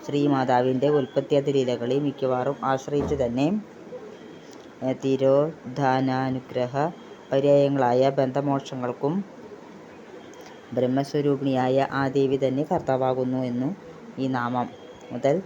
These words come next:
ശിവശക്തിക്ക് രൂപിണി എന്ന നാമം വരെ സവിസ്തരം വർണ്ണിക്കുന്നു.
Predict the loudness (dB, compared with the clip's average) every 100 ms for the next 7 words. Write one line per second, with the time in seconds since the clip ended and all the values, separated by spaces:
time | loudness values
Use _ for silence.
0 | -10 -20 -20 -6 0 2 2 -4 -2 -2
1 | 0 0 0 0 -2 0 0 0 0 0
2 | 0 2 0 0 -4 -4 -2 -2 -2 -2
3 | -2 -2 -2 -2 -4